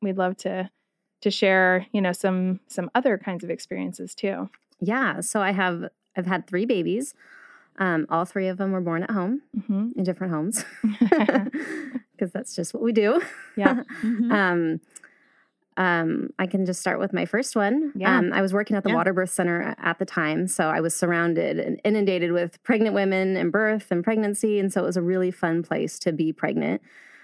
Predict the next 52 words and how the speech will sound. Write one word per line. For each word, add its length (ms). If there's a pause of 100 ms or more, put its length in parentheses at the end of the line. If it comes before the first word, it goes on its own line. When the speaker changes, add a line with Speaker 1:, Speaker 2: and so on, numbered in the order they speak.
(160)
Speaker 2:
um, 280
and 100
really 200
nice. 540 (140)
Um, 340
during 220
those 160
tired 320
times, 400
I 80
would 160
go 220
on 80
my 100
lunch 280
break 220
and 140
crawl 340
into 200
one 120
of 60
the 80
birth 240
rooms, 240
into 180
the 60
Speaker 1:
Nice. 180
Speaker 2:
queen-size 500
bed, 300
and 140
just 240
tuck 180
myself 480
in 240
and 180
take 160
a 40
nap. 360
It 160
was, 220
it 500
was 80
a 60
really 300
great 340
Speaker 1:
<laughs> 20
Speaker 2:
place 260
to 80
be 100
pregnant. 520
Speaker 1:
Yeah. 340
Speaker 2:
And 480